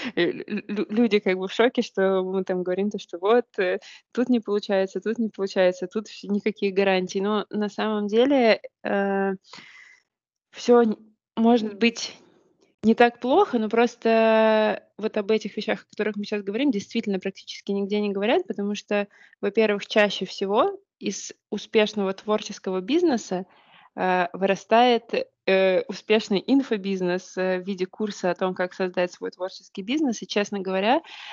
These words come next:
э, я вот несколько лет наблюдала за разными людьми, и практически все, ну, те, за ко-, за кем я наблюдала, м, создают свои курсы. И я на самом деле, честно, как бы это ни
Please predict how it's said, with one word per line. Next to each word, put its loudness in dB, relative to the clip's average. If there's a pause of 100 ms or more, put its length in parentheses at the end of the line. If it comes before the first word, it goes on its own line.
(140)
э, 0
я 2
вот -4
несколько -2
лет 2
наблюдала -2
за 0
разными 2
людьми, -2
и -6
практически -8
все, -6 (240)
ну, -4 (100)
те, 0
за -10
ко-, -10
за -10
кем -6
я -6 (120)
наблюдала, 0 (500)
м, -4
создают -2
свои 0
курсы. 0
И -4
я 2
на -2
самом -2
деле, 0 (220)
честно, -4
как 0
бы -4
это -6
ни -4